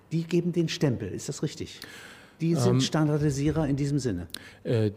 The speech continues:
Speaker 2: die Standardisierung für die Sekundärmärkte, also für die Börsen, wird durch die Börsen selbst vorgenommen.
Speaker 1: Ah.
Speaker 2: Ja, jedenfalls,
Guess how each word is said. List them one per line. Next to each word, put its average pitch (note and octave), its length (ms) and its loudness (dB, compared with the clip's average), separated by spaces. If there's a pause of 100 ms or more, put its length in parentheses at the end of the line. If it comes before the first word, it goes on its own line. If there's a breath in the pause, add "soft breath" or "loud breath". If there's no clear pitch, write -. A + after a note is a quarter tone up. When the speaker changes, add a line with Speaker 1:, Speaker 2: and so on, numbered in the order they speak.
Speaker 2:
die A#2 260 4
Standardisierung A#2 720 2
für C#3 160 0
die A#2 80 4
Sekundärmärkte, E3 760 2
also A#2 140 0
für - 100 -14
die A2 100 0
Börsen, D3+ 600 2 (200 loud breath)
wird B2+ 460 2
durch B2 160 2
die B2 80 0
Börsen A2 400 0
selbst G2 300 0
vorgenommen. A1+ 400 -4 (220)
Speaker 1:
Ah. A#2+ 240 0
Speaker 2:
Ja, D3+ 60 0 (240 loud breath)
jedenfalls, D#3+ 760 2